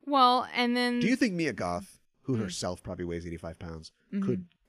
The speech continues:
Speaker 2: get brain out of a skull with a shovel?
Speaker 1: Probably not.
Speaker 2: <laughs> Okay, just checking.
Speaker 1: But, uh, but we also have to remember the, the rapist guy who attacked Mia Goth. Like, he gets heavily, uh,
Speaker 2: A lady sticks a
Speaker 1: traumatized.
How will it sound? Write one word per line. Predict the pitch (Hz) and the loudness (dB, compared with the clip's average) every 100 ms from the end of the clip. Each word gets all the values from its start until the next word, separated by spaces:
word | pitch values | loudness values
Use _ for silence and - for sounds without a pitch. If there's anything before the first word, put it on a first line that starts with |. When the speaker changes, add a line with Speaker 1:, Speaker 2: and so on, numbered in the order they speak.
| - | -4
Speaker 2:
get | 127 - | -4 -2
brain | 95 92 92 | -4 -2 -2
out | 92 80 85 | -4 -6 -6
of | |
a | 80 | -8
skull | - 82 82 87 82 | -6 -4 -2 -4 -6
with | 80 | -8
a | |
shovel? | 73 85 80 82 - _ _ _ _ _ - | -6 -6 -6 -8 -12 _ _ _ _ _ -10
Speaker 1:
Probably | 175 156 170 175 | -8 -8 -10 -12
not. | - - 190 - | -12 -10 -10 -12
Speaker 2:
<laughs> | - - - - | -20 -20 -20 -14
Okay, | - - | -14 -12
just | - - | -16 -14
checking. | - - | -16 -12
Speaker 1:
But, | - - | -8 0
uh, | 233 254 247 247 | 2 4 4 0
but | 233 254 226 | 0 0 0
we | 247 240 | 0 2
also | 247 247 | 2 0
have | 233 | -2
to | 233 | -2
remember | 220 220 220 | -2 -2 -2
the, | 202 196 185 - | -2 -2 -4 -8
the | 185 190 | -6 -6
rapist | 175 196 202 196 - | -4 -6 -6 -8 -6
guy | 185 180 175 180 170 | -6 -4 -4 -6 -2
who | 190 180 | -2 -2
attacked | 175 - 190 180 - | -4 -6 -8 -10 -10
Mia | 196 185 | -8 -6
Goth. | 185 180 185 180 _ | -6 -6 -6 -8 _
Like, | 220 208 196 _ _ _ _ _ _ | -8 -6 -8 _ _ _ _ _ _
he | - 214 | -6 -2
gets | 202 180 - - - - _ _ _ _ _ _ - | -2 -2 -4 -8 -10 -18 _ _ _ _ _ _ -8
heavily, | - 185 180 170 170 165 | -4 -2 -2 -2 -2 -2
uh, | - - - 165 _ _ _ - | -2 -2 -4 -8 _ _ _ -2
Speaker 2:
A | 170 | 4
lady | 170 185 | 6 6
sticks | 175 208 196 | 6 4 4
a | 165 | 6
Speaker 1:
traumatized. | 131 175 185 - - | 6 4 -2 -8 -20